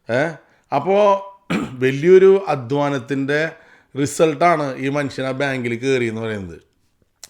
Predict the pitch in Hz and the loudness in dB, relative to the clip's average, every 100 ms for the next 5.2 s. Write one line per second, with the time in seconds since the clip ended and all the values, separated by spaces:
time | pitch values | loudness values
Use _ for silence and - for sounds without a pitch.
0 | - 147 143 175 190 165 165 180 151 180 | -4 0 0 2 0 2 0 0 2 2
1 | 175 175 170 131 147 - _ _ _ 151 | 4 2 2 2 0 -10 _ _ _ -2
2 | 151 147 151 143 147 135 147 143 139 135 | 0 0 -2 -2 -2 -2 -2 -2 -2 -4
3 | 143 147 139 139 135 147 147 139 151 139 | -4 -4 -4 -6 -6 -4 -2 0 -2 -4
4 | 143 147 147 160 147 151 160 170 160 113 | -4 -4 -4 -2 -4 -2 0 2 2 0
5 | - | -6